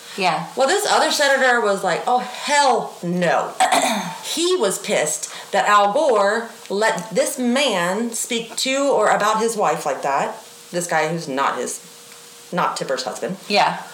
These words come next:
Speaker 2: And he even said, like, even years later, he still was never friends with Al Gore because of that.
Speaker 1: Wow.
Speaker 2: And I'm like, "Damn."
Speaker 1: Yeah.
Speaker 2: Yeah, I could see that too. What if you're, you're getting attacked and then your husband's like, "I've always loved you." <laughs>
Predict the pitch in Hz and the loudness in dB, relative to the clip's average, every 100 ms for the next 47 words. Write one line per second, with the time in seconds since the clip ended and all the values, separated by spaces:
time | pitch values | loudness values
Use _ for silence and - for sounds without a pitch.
0 | - - 247 254 320 349 285 262 254 269 | -8 0 0 0 -2 0 -2 -2 0 0
1 | 262 214 185 180 - 226 262 269 202 214 | 2 0 0 -2 -6 -4 -2 -2 0 -2
2 | 220 175 180 160 185 - 190 185 170 - | -2 -4 -4 -4 -6 -4 -2 -2 -4 -10
3 | - - - 196 170 180 175 175 170 165 | -20 -20 -8 -6 -4 -4 -4 -4 -4 -2
4 | 123 156 151 156 143 143 135 120 87 - | -2 0 -2 -4 -6 -8 -10 -8 -8 -10
5 | - - - - - 156 147 127 - - | -14 -20 -20 -20 -10 -2 0 0 -2 -6
6 | - 185 185 180 165 151 147 220 349 320 | -10 -2 0 0 0 -2 -2 -4 -6 -8
7 | 302 247 - - 170 214 190 151 - - | -12 -14 -16 -4 0 2 0 -4 -12 -20
8 | 208 - 175 277 220 233 440 440 359 392 | -20 -12 -4 0 2 2 2 0 0 2
9 | 381 381 466 440 453 440 440 453 403 - | 2 2 2 4 2 2 2 2 0 -4
10 | - - - - 302 359 359 277 302 302 | -12 -18 -20 -8 -2 0 2 0 2 2
11 | 294 294 254 247 247 247 226 180 - 247 | 2 0 2 2 2 0 0 -2 -2 0
12 | 254 196 226 180 175 165 170 | 2 2 2 0 0 -4 -6